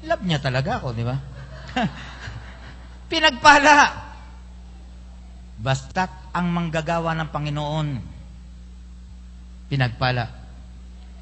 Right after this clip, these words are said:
Magaganda mga asawa. Amen. Kahit ano pa, basta maganda. Magandang ugali. Magandang buhok. Basta may maganda. Eh, sa akin, wala namang maganda, kundi kuko lang sa paa.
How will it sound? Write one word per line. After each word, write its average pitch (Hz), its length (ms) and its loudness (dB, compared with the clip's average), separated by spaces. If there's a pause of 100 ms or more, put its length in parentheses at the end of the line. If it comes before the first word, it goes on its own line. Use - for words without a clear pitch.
(640)
Magaganda 214 480 -2
mga 220 240 -2
asawa. 202 480 -4 (1400)
Amen. 277 400 12 (2750)
Kahit 320 320 10
ano 285 240 8
pa, 294 160 10
basta 247 240 10
maganda. 240 480 10
Magandang 143 480 6
ugali. 240 480 10 (400)
Magandang 180 480 8
buhok. 226 560 6
Basta 285 160 8
may 320 160 8
maganda. 269 720 8 (480)
Eh, 269 80 2 (160)
sa 294 160 10
akin, 302 160 4
wala 285 240 6
namang 285 160 0
maganda, 277 480 4
kundi 226 320 2
kuko 233 240 -4
lang 226 240 0
sa 233 80 -4
paa. 220 480 -2